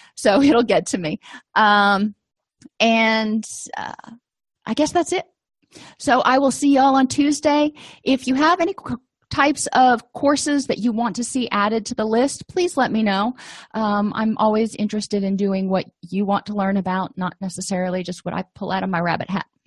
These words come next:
Um, yes, you can print the slides in the, golly, golly, golly. When you go into the class, there's a link that has a P D F of the slides that you can print. Um, if you wanna print, go ahead and print those out.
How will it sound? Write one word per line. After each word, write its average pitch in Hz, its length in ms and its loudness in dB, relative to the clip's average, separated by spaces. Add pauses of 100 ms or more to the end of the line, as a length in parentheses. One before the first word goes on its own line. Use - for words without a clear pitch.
(1600)
Um, - 360 -8 (460)
yes, 220 500 -4
you 233 160 -4
can 285 160 2
print 302 240 0
the 320 80 -4
slides 269 580 2
in 254 220 2
the, 240 580 -2 (640)
golly, 214 220 -2
golly, 208 180 2
golly. 185 220 2
When 233 120 2
you 262 60 4
go 269 140 2
into 269 140 -2
the 247 80 -4
class, - 600 0 (460)
there's 220 180 2
a 226 60 0
link 240 300 -2
that - 80 -4
has 240 160 2
a 175 60 -2
P - 220 -4
D 240 180 0
F 240 400 2 (120)
of 214 180 2
the 226 80 -4
slides 226 540 0
that 208 120 -4
you 208 120 -4
can 208 160 -2
print. - 480 -2 (380)
Um, 196 300 -4
if 208 140 -4
you 214 80 -2
wanna 208 180 0
print, - 320 -6
go 196 80 0
ahead 185 140 2
and 196 100 -4
print 202 220 -4
those 175 180 -2
out. 123 280 -4